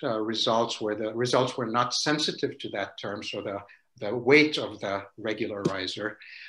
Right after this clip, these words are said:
And, um, and then we obtained, so for a series of samples, we wanted to see the same regularizing term and a result that's insensitive to it. Uh, and that's how we obtained it. But, um,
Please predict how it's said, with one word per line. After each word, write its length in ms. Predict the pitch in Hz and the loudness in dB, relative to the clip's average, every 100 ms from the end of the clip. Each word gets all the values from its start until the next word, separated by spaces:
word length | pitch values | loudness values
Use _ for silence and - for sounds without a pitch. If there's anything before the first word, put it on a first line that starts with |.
| - _ - | -20 _ -4
And, 400 | 113 113 110 - - | 0 0 -2 -4 -2
um, 400 | 123 113 113 113 - | 0 2 2 -2 -2
and 160 | 127 | 2
then 180 | 139 147 | 6 6
we 140 | 139 | 8
obtained, 440 | 127 123 - 139 131 | 6 2 0 2 4
so 120 | 151 | 2
for 160 | - 143 | 2 4
a 60 | |
series 360 | - 208 180 156 | 6 10 10 10
of 140 | 139 | 6
samples, 580 | - 160 147 147 123 113 | 4 4 4 4 2 2
we 140 | 117 | 0
wanted 320 | 117 120 127 127 | 2 4 2 0
to 80 | |
see 340 | 120 - 139 131 - - - | 0 2 2 0 -6 -14 -6
the 100 | 127 | 2
same 360 | - - 175 160 | 4 6 8 8
regularizing 920 | 127 123 131 120 117 113 113 107 - | 6 6 4 4 2 2 0 -6 -8
term 540 | - 123 120 117 117 | -6 -2 0 -2 -4
and 380 | 117 107 107 110 | -6 -6 -4 -4
a 320 | 120 113 117 | -4 -4 -2
result 380 | 113 120 123 120 | 0 2 2 2
that's 240 | 117 - 151 | 0 -2 -2
insensitive 760 | 135 - 123 - 131 120 - | -2 0 0 -2 -4 -6 -8
to 180 | - 104 | -10 -6
it. 180 | 98 - - - - - - | -6 -6 -12 -14 -14 -8 -2
Uh, 100 | 139 - | -2 0
and 140 | 165 156 | 2 4
that's 160 | 147 | 4
how 180 | - 135 | 4 4
we 120 | 127 | 6
obtained 420 | 120 - 131 117 110 | 2 0 0 2 2
it. 160 | 104 - | 0 0
But, 240 | 127 127 - - - _ _ | 0 0 -2 -8 -20 _ _
um, 400 | 127 123 123 123 | 2 4 4 -2